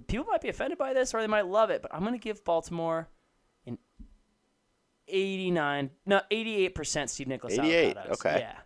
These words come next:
Speaker 1: Maybe, like, it's tough to rate 'cause it's, it was a beautiful day one day and a little cloudy the next. So I'm
Speaker 2: Mm-hmm.
Speaker 1: gonna say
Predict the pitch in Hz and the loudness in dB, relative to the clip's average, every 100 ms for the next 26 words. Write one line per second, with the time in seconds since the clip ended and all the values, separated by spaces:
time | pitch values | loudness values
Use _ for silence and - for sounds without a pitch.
0 | - 240 349 320 208 - _ _ _ _ | -10 -6 -2 -2 -4 -10 _ _ _ _
1 | _ _ _ _ _ - - - 214 202 | _ _ _ _ _ -14 -4 0 0 0
2 | 190 202 - 156 151 - - 160 147 135 | -2 -2 -4 -6 -6 -8 -8 -6 -6 -6
3 | 110 _ _ _ _ _ _ 143 156 202 | -12 _ _ _ _ _ _ -6 2 2
4 | 180 175 156 156 151 147 147 151 143 151 | 2 0 2 2 4 2 4 4 4 2
5 | 160 - 151 147 139 - 131 135 127 - | 0 0 0 0 -4 -8 -6 -6 -6 -6
6 | 147 131 151 139 | -4 -4 -4 -6